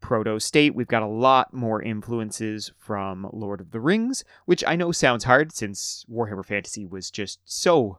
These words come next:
full of Lord of the Rings references. But in this early era, what you're seeing is basically Tolkien's work and Games Workshop starting to massage it into their own thing.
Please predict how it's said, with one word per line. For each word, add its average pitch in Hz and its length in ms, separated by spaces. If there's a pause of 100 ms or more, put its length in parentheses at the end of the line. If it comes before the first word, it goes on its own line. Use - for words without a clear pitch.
full 135 400
of 101 180
Lord 139 220
of 98 80
the 98 80
Rings 104 240
references. 113 540 (600)
But 135 380
in 143 120
this 185 220
early 123 360
era, 95 400 (380)
what 170 180
you're 165 100
seeing 135 300
is 104 100
basically 107 800 (520)
Tolkien's 127 540
work 101 520 (180)
and 113 560 (180)
Games 131 240
Workshop 113 440
starting 107 420
to - 120
massage 104 600
it 101 180
into 101 460
their 92 260
own 92 360
thing. 104 340